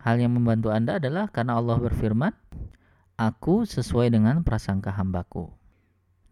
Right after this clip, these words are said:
Jika Anda berasumsi bahwa Allah sedang membalas Anda karena Anda tidak sholat subuh, maka itulah yang sedang Allah lakukan terhadap Anda. Namun jika Anda berasumsi, "Aku sudah berusaha melakukan yang terbaik saat wawancara,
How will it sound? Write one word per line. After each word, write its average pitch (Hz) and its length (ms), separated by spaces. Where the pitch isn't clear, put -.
Jika 110 240
Anda 113 160
berasumsi 107 560
bahwa 110 320
Allah 113 160
sedang 110 320
membalas 107 480
Anda 101 400
karena 113 320
Anda 113 160
tidak 110 240
sholat 104 320
subuh, 117 320
maka 113 320
itulah 214 400
yang 160 160
sedang 147 320
Allah 113 160
lakukan 104 400
terhadap 101 320
Anda. 156 400
Namun 240 240
jika 135 240
Anda 127 160
berasumsi, 117 640
"Aku - 240
sudah 110 240
berusaha 107 400
melakukan 107 560
yang 98 80
terbaik 110 560
saat - 240
wawancara, 101 640